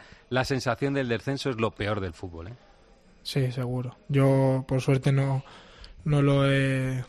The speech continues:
Speaker 2: notado nunca y espero que, que nunca me pase.
Speaker 1: Y, y, y en la situación en la que estáis, quedan diez jornadas,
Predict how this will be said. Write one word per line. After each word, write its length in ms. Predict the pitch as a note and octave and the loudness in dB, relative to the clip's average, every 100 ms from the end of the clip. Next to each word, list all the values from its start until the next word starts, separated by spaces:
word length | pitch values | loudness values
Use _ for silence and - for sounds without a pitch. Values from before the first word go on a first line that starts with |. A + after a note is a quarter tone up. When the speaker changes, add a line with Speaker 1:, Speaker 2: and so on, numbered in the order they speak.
| - | -8
Speaker 2:
notado 360 | C#3+ C3+ C3+ C3 | -6 -2 -2 0
nunca 380 | C3 C#3 C#3+ D3 | -2 -2 0 0
y 360 | C#3+ C3 B2+ | 0 0 -2
espero 340 | B2+ - C3 C3 | -4 -4 -2 -2
que, 260 | B2+ B2+ | -2 -2
que 140 | B2 B2+ | -2 -2
nunca 260 | C3 C3 | -2 0
me 120 | B2+ B2+ | -2 0
pase. 240 | C3+ - - - - - | -2 -4 -12 -20 -12 -4
Speaker 1:
Y, 60 | |
y, 220 | A2+ B2+ B2 | -2 -2 -2
y 100 | B2+ | 0
en 60 | A#2+ | 0
la 80 | A#2 | 0
situación 340 | A#2+ A#2+ D#3 | 0 0 2
en 60 | F3 | 2
la 100 | D#3+ | 0
que 80 | |
estáis, 220 | D#3+ F3 - | 0 -2 0
quedan 240 | D3+ C3+ | 0 2
diez 120 | D3 | 0
jornadas, 640 | - B2+ B2+ C#3+ F#3 F#3+ | 0 -2 -2 -4 -6 -12